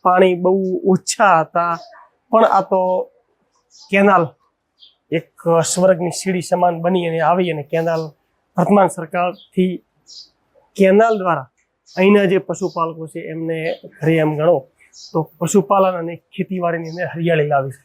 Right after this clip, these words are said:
તો આપણે અહીંયા મળીશું, અ, રમેશભાઈને ત્યાં. પહેલા આપણે એમનો પરિચય લઈએ, પછી એમનાથી શરૂઆત કરીએ. બહુ સારું, નાનું સારું ડેરી ફાર્મ બનાવ્યું છે. શરૂઆતમાં આવું જ હોવું જોઈએ અને પછી ધીમે ધીમે ક્યાં જવાના છે. તો આપણે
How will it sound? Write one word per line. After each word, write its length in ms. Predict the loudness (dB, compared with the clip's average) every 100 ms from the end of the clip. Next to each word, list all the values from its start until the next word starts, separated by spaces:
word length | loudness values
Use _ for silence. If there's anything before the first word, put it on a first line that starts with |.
| _ -12 2
તો 60 |
આપણે 300 | 4 4 2
અહીંયા 440 | 0 0 -2 -2 -6
મળીશું, 460 | -4 -6 -4 -6 -4
અ, 120 | -2
રમેશભાઈને 680 | 0 2 2 2 -2 -6 -6
ત્યાં. 260 | -8 -8 -8 _ _ _
પહેલા 180 | 4 4
આપણે 280 | 4 0 0
એમનો 380 | 0 0 -4 -10 _
પરિચય 440 | -12 -10 -8 -4 -4
લઈએ, 360 | -4 -10 -14 -8
પછી 480 | -8 -4 -4 -4 -8 _ _
એમનાથી 220 | 0 2 2
શરૂઆત 380 | 0 0 0
કરીએ. 400 | 0 -4 -6 -6
બહુ 300 | -6 0 4
સારું, 440 | 4 2 -2 -2 -6 _ _ 0
નાનું 280 | 2 4
સારું 260 | 2 0 2
ડેરી 200 | 2 0
ફાર્મ 220 | 0 -2
બનાવ્યું 260 | -2 -4 -10
છે. 120 | _ _ _ _ _ -4
શરૂઆતમાં 540 | 0 2 2 2 2 2
આવું 160 | 2
જ 40 | 2
હોવું 240 | 0 -4
જોઈએ 160 | -8 -10
અને 100 | -10
પછી 240 | -10 -10
ધીમે 240 | -6 -4
ધીમે 220 | -4 -6 -8
ક્યાં 320 | -4 -4 -2
જવાના 400 | 0 2 2 -2
છે. 40 | -10 _ _ _ _ -2
તો 80 | 0
આપણે 300 | 2 2